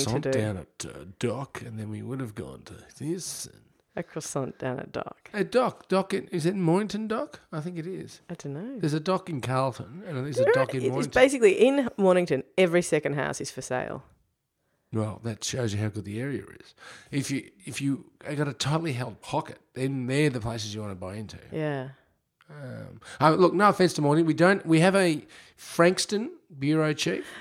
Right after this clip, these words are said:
Speaker 1: Yeah, well, I'd like to speak to the Frankston bureau, bureau chi-, <laughs> bureau beef. There I go
Speaker 2: Mm,
Speaker 1: again.
Speaker 2: yeah.
Speaker 1: Bureau chief, because, uh, we went to Frankston, and I have to say, uh, something about Frankston that you don't often hear about Frankston. As you wa-, as you drive down whatever that beach road is.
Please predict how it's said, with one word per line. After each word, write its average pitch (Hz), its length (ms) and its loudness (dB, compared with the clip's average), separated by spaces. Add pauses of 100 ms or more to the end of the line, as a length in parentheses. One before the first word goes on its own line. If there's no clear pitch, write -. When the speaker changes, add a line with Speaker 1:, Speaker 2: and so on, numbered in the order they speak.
Speaker 1:
Yeah, 302 160 4 (100)
well, 247 140 12
I'd 254 120 12
like 453 200 6
to - 80 -14
speak - 260 6
to - 60 -12
the 294 80 0
Frankston 143 420 2
bureau, 135 320 -2 (100)
bureau 139 340 4
chi-, 143 400 -8
<laughs> - 80 -8
bureau 147 300 6
beef. 131 300 2
There 165 180 0
I 156 60 0
go 143 140 2
Speaker 2:
Mm, 131 40 2
Speaker 1:
again. 135 240 0
Speaker 2:
yeah. 135 280 -4 (100)
Speaker 1:
Bureau 196 260 12
chief, 175 380 4
because, 196 480 8
uh, 190 180 12
we 208 140 10
went - 720 6
to 254 120 2
Frankston, - 640 2 (140)
and 233 140 6
I - 20 6
have 381 220 4
to 427 80 8
say, 285 440 10
uh, 214 60 4
something 208 300 6
about 196 180 6
Frankston 185 320 4
that 165 100 2
you - 60 -4
don't 160 160 6
often 147 220 2
hear 156 100 2
about 135 220 0
Frankston. 143 440 -2 (560)
As 339 280 8
you 277 180 0
wa-, 202 240 8
as 269 300 8
you 262 100 -2
drive 170 640 8
down 156 420 6
whatever 151 220 6
that 135 180 0
beach 135 240 2
road 131 240 0
is. - 320 -6